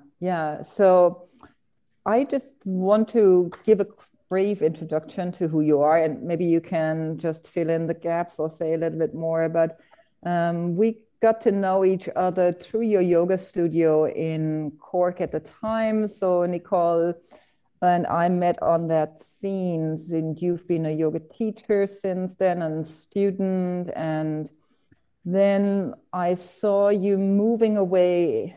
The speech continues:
to India through the social media <laughs> activities we've been kinda interacting through. And now you've landed in Germany,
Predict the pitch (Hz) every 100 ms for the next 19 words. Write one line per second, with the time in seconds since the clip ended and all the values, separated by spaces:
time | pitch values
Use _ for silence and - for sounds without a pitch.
0 | - - - 220 - 226 185 160 156 165
1 | - - 170 160 160 156 160 175 170 165
2 | 165 175 180 175 151 143 175 - 175 185
3 | - 175 180 180 175 175 175 175 175 170
4 | 143 170 151 156 - 175 170 185 180 _
5 | _ _ _ _ 185 180 185 196 202 214
6 | 262 262 226 220 190 196 214 208 190 -
7 | 185 180 175 170 160 143 147 - 175 175
8 | 220 220 175 156 156 156